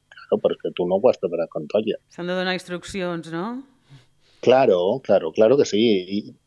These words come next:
Speaker 1: perquè també lo que s'ha de dir és que lo que no pots esperar és tenir lo mateix que un restaurant que quan tu, tu estàs preparant aquest tema, encara que sigui recalentit,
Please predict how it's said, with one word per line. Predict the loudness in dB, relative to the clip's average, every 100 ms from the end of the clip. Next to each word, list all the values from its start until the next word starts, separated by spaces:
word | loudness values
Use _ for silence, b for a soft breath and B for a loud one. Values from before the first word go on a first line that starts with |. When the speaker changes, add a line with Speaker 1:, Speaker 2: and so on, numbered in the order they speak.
| -20 -2
Speaker 1:
perquè | -2 4 4 2 _ _ _ _ _ _ _ _ _ _ -8 0
també | 4 4 4 2 2
lo | 2 2
que | 2
s'ha | 2
de | 4
dir | 4 4 4
és | 2
que | 2 2
lo | 4 2
que | 2
no | 2
pots | 4 0 0
esperar | -6 2 4 4 4 2
és | 2
tenir | 0 2 4
lo | 4
mateix | 2 0 -2 -2
que | 0
un | 2
restaurant | 2 0 0 0 0
que | 2 4 2 -4
quan | -4 -4
tu, | 0 -2 -2 _
tu | 0
estàs | 2 -2 0
preparant | 0 2 4
aquest | 2 4
tema, | 4 2
encara | 2 2
que | 2
sigui | 0 2
recalentit, | 2 4 2 2 0 -2 -4